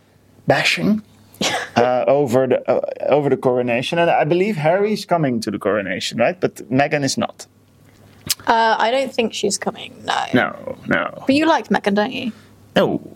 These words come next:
Speaker 2: You like Meghan? Like,
Speaker 1: No,
Speaker 2: so
Speaker 1: I
Speaker 2: you
Speaker 1: don't.
Speaker 2: liked her when you watched her on Suits. You liked her.
Speaker 1: Yeah, that's where I liked her,
Speaker 2: But you don't
Speaker 1: but
Speaker 2: like her now?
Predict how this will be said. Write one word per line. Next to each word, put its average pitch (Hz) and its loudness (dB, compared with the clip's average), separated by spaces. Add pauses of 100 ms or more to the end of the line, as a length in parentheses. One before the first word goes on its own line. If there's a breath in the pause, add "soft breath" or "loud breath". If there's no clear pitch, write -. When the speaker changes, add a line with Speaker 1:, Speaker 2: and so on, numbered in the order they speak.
(300)
Speaker 2:
You 466 4
like 440 2
Meghan? 220 0
Like, 220 -2
Speaker 1:
No, - 2
Speaker 2:
so 139 0
Speaker 1:
I - -2
Speaker 2:
you 285 -2
Speaker 1:
don't. 285 4
Speaker 2:
liked 277 -2
her 262 0
when 240 -4
you 247 0
watched - -2
her 247 0
on 226 0
Suits. - -4
You 233 0
liked - -2
her. 180 6
Speaker 1:
Yeah, 247 4
that's 160 2
where 123 4
I 117 0
liked 143 0
her, - -6
Speaker 2:
But 233 0
you 220 0
don't 214 2
Speaker 1:
but 214 0
Speaker 2:
like - -16
her 226 0
now? - -8